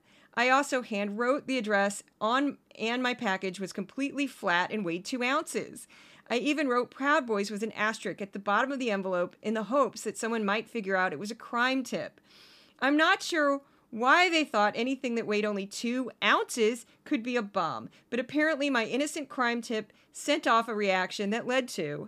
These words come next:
about four hundred police officers storming the <laughs> mailroom and the Manhattan offices of Governor Cuomo. I'm not kidding. Meanwhile, on Twitter, people had traced my package back to the post office from where I sent it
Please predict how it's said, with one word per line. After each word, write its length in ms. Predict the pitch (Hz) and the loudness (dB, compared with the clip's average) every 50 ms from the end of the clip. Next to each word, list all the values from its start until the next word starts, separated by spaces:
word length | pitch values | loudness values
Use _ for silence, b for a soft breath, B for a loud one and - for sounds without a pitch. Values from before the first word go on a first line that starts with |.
| - _ _ | -14 _ _
about 560 | 208 254 262 - 185 160 139 113 113 - _ _ _ _ _ _ | 0 2 4 4 4 4 2 0 -4 -8 _ _ _ _ _ _
four 460 | _ - - - 226 240 302 359 359 | _ -20 -6 2 4 4 6 6 4
hundred 280 | 302 339 330 330 330 - | 4 2 2 0 -2 -2
police 380 | - 339 302 302 330 359 - | -2 0 0 2 0 0 2
officers 540 | - 247 220 208 - 208 202 - 202 196 196 | 2 2 2 2 0 -4 -4 -2 -2 -2 -4
storming 400 | - - - 220 240 254 277 277 | -4 -2 0 0 0 0 0 0
the 40 | 269 | 2
<laughs> 0 | |
mailroom 680 | 262 254 254 277 359 - 339 294 233 220 220 233 233 B B B B B B B | 4 4 4 4 4 2 2 2 2 2 2 0 -2 B B B B B B B
and 100 | - 285 | 0 2
the 40 | 302 | 2
Manhattan 560 | 294 302 302 302 302 302 294 311 240 202 247 | 4 4 4 4 4 4 4 4 2 2 2
offices 500 | 208 190 202 196 - 220 214 220 226 214 | 2 4 4 4 2 0 -4 -4 -4 -2
of 100 | 240 220 | -4 -2
Governor 360 | 202 196 180 156 175 180 190 196 | 0 0 -2 0 -2 -4 -4 -6
Cuomo. 640 | 202 302 311 285 277 285 254 208 170 151 147 208 208 _ _ _ _ _ _ _ _ _ _ _ _ _ _ _ _ _ _ _ - | -4 0 4 6 6 6 4 2 0 -2 -4 -6 -10 _ _ _ _ _ _ _ _ _ _ _ _ _ _ _ _ _ _ _ -2
I'm 180 | 240 269 302 | 0 2 2
not 200 | 311 330 330 - | 2 2 0 0
kidding. 360 | - - 415 - 240 185 - B B B B B B | 0 0 0 0 -2 -4 -6 B B B B B B
Meanwhile, 600 | - 302 359 403 440 427 311 277 240 202 190 - - | 0 2 4 4 6 8 10 10 10 10 8 6 4
on 220 | 254 285 320 349 | 4 4 4 4
Twitter, 520 | - - 370 330 330 311 233 185 175 - b b b b b _ | 0 -4 -2 2 4 6 6 6 4 0 b b b b b _
people 580 | - 320 370 427 - 440 294 277 269 269 - _ _ _ _ _ | 2 4 4 4 6 6 6 6 6 4 2 _ _ _ _ _
had 440 | - 330 302 285 240 240 302 - | 2 4 4 4 2 0 -6 -10
traced 720 | - - - 311 320 320 370 403 466 494 - - - 392 | -10 -8 4 6 6 8 8 8 6 4 2 -4 -6 -2
my 180 | 349 294 285 285 | 2 4 4 4
package 720 | 277 - 302 311 320 320 320 320 359 320 254 240 247 220 | 4 2 0 2 2 2 2 2 -2 -4 -4 -4 -8 -2
back 420 | - 285 285 285 262 240 226 - - | 0 4 6 6 6 6 4 2 -4
to 160 | - - 311 | -4 -2 -2
the 100 | 294 330 | -2 -2
post 400 | 285 - - 302 302 320 - - | -6 -4 -2 -2 -2 -2 -2 0
office 340 | 285 247 254 247 247 240 - | 0 0 0 -2 -6 -8 -8
from 140 | - 247 240 | -8 -4 -2
where 320 | 233 233 247 262 262 - - | 0 0 0 0 -2 -2 0
I 140 | - 233 233 | 2 2 2
sent 380 | 233 - - 311 311 320 302 - | 0 0 0 0 0 0 0 0
it 180 | 262 240 - | -2 -2 -2